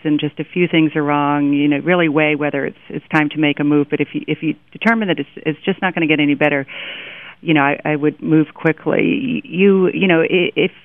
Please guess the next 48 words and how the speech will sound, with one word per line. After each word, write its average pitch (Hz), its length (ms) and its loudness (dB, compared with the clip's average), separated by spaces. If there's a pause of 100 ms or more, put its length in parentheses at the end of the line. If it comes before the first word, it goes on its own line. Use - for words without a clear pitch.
(200)
if - 240 0
you're 196 160 0
someplace 262 400 0
and - 20 -10
you're 180 140 -4
just 165 120 -8 (220)
facing 180 380 0
some 170 200 -2
frustrations, 156 1040 -2 (220)
uh, - 60 -4 (180)
you 202 240 0
really 269 240 2
don't 226 220 0
have 185 220 -4
to 180 80 -6
ever 160 420 0 (420)
kind 175 160 0
of 151 160 0 (520)
live 175 240 2
with 156 180 2
the 151 100 0
hand 151 340 2 (120)
that 151 160 -2
you're 151 80 0
dealt. 143 480 0
I 156 100 -4
mean, 160 140 2
one 196 160 0
thing 180 420 -2
here 175 420 -2
at 151 160 -4
the - 60 -20
Journal, 160 320 0
we'd 156 220 -2 (360)
been 170 240 4
through, 156 540 0
you 160 140 0
know, 151 160 0 (180)
three 175 220 2
or 170 80 0
four 160 260 -2
years 151 480 2
of, 143 140 -12 (100)
of 147 140 -6
really 185 260 4
bad 156 460 -2
advertising 147 560 -2
declines 139 500 -4